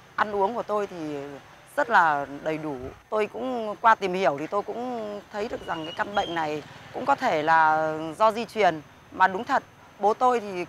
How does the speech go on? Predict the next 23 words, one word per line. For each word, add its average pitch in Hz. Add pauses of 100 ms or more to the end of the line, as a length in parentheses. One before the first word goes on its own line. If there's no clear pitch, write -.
(260)
cũng 269
bị 185 (120)
cái 185
bệnh 202
mỡ 208
máu. 220 (680)
Tôi 233
đi 220
chữa -
bệnh 220
cũng 190
rất 294
là 170
nhiều 175
nơi, 226 (340)
mà 160 (480)
điều 190
trị 175
thì 165
cũng -
qua 240
rất 277
nhiều 175